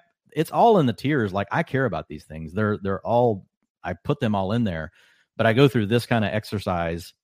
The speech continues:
you know, as I'm building them to say, "Okay, well, what does it really look like?" Because George, George Kittle's talent profile is so elite. Like, it just overcomes basically everything. And he still, he, for me with Kittle, Ian, and I know we're going over,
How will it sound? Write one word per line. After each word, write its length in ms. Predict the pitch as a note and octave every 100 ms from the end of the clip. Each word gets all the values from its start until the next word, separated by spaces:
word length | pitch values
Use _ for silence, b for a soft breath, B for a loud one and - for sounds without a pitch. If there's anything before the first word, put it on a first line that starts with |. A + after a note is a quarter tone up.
| _
you 80 | G2+
know, 100 | F2 -
as 200 | A#2+ G#2+
I'm 200 | F#2+ E2+
building 340 | F#3 F3 A2
them 180 | F2 F#2
to 40 | F#2
say, 220 | G2 G2
"Okay, 300 | D3+ G#2+ G2
well, 180 | G#2+ A2
what 180 | C3
does 160 | C#3+ B2+
it 80 | G#2
really 260 | A2+ G#2
look 220 | F2+ B2+ -
like?" 220 | D2 -
Because 360 | G2+ - G2+ F2+
George, 320 | G#2+ G#2 - _
George 220 | B2+ A#2+
Kittle's 320 | - F#3+ G#2 -
talent 340 | - C#3+ -
profile 400 | G2+ F#2 E2+ D#2+
is 100 | D2+
so 220 | - A2 -
elite. 480 | D#2+ E2 F3 - - b b b b A2+
Like, 160 | A2+ _
it 140 | C#3 C3+
just 200 | D3+ -
overcomes 500 | F3 F3 - D#3 D3+
basically 500 | B2+ C3 - - F#2
everything. 520 | F2 E2 D#2+ - - A#2+
And 80 |
he 80 | B2+
still, 380 | - D3+ D#3+ D#3
he, 240 | B2 C#3+ - _
for 220 | _ -
me 140 | C3 E3
with 160 | B2+
Kittle, 280 | - A#2 G#2+
Ian, 380 | F#2 F#2 F2 F#2
and 80 | F#2
I 60 | F#2+
know 280 | F2 D2+ G2+
we're 100 | G2
going 240 | F2+ F2 D#2
over, 260 | C#2+ C#2